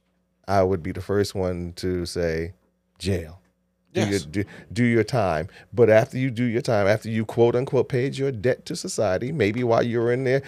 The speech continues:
Speaker 1: you will get some kind of help or whatever. You know what I'm saying?
Speaker 2: Yes.
Speaker 1: You'll, you'll, you'll come out a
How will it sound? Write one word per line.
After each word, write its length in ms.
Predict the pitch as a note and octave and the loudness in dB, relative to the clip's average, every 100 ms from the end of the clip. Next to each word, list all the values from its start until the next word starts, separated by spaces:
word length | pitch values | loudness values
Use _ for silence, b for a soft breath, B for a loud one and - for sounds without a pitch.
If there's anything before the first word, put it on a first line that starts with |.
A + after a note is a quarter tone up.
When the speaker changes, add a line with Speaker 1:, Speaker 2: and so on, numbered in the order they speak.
| B | B
Speaker 1:
you 120 | - B2+ | 0 2
will 100 | C3+ | 2
get 180 | A#2+ - | 0 -4
some 200 | - B2+ | -4 -4
kind 260 | - A#2+ | 0 0
of 80 | - | 0
help 320 | A2 F2 A2 | 0 0 0
or 100 | G2+ | 0
whatever. 380 | G2 G#2+ G2+ A2 B B | 2 2 0 -2 B B
You 120 | B2+ | 0
know 140 | C3+ B2+ | 2 4
what 120 | B2 | 2
I'm 80 | C3 | 0
saying? 300 | D3 C3+ C3 | 0 2 2
Speaker 2:
Yes. 280 | A#2+ F#2 - | 2 -2 -6
Speaker 1:
You'll, 360 | A#2 B2+ B2+ - | 0 2 0 0
you'll, 220 | C3+ G#2+ | -2 -2
you'll 260 | A2 C3 B2+ | -2 0 0
come 240 | - B2+ | 2 2
out 200 | B2 C3+ | 4 4
a 160 | G#2+ F#2+ | 4 4